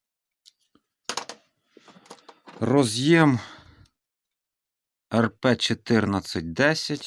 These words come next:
сімдесят п'ятого року. Таке гарне посріблення.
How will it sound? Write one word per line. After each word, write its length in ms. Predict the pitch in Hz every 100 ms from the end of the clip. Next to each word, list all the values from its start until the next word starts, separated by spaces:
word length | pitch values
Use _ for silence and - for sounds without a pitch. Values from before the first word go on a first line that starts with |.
| - -
сімдесят 720 | - 131 127 127 - 123 -
п'ятого 540 | 131 120 - 113 120
року. 360 | 120 113 - 117 _ _ _ _ _ _ _ _ _ _ _ _ _ _ _ _ _ _ _ _ _ _ _ _ _ - - - - - - - - _ - _ - _ - _ _ _
Таке 340 | - _ - 82
гарне 400 | 85 87 92 87
посріблення. 800 | 92 - 120 131 120 123 120